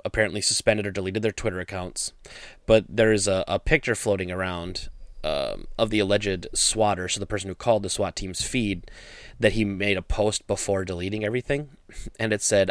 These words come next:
"I didn't get anyone killed because I didn't discharge a weapon, and being a swat member isn't my profession." So if that's actually the tweet from him, he's basically saying, "It's not my fault, I didn't kill the guy." And, um, <clears throat> just this morning,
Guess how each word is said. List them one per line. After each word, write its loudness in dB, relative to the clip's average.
"I 6
didn't 0
get 2
anyone -2
killed 0
because -4
I 6
didn't 0
discharge 0
a -2
weapon, 0
and -8
being -2
a -4
swat -2
member -6
isn't -6
my -8
profession." -8
So 6
if 4
that's 6
actually 2
the -2
tweet -4
from -8
him, -2
he's -6
basically -4
saying, -4
"It's -6
not -2
my -4
fault, -4
I 0
didn't -10
kill -12
the -18
guy." -14
And, 0
um, -2
<clears throat> -6
just 4
this 0
morning, 0